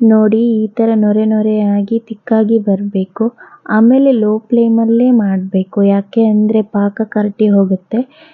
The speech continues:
ಹೀಗೆ ನೊರೆಯಾಗಿ ತಿಕ್ಕಾಗಿ ಬಂದ್ಮೇಲೆ ಗ್ಯಾಸ್ ಆಫ್ ಮಾಡಿ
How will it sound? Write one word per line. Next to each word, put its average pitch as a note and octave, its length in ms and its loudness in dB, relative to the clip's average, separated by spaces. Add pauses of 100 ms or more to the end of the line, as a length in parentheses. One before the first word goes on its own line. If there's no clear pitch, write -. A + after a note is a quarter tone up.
(220)
ಹೀಗೆ B3 440 2
ನೊರೆಯಾಗಿ A3 760 0
ತಿಕ್ಕಾಗಿ G#3+ 760 -2
ಬಂದ್ಮೇಲೆ G3 680 -2 (400)
ಗ್ಯಾಸ್ A#3 340 -2
ಆಫ್ G#3 340 -4
ಮಾಡಿ F#3+ 420 -2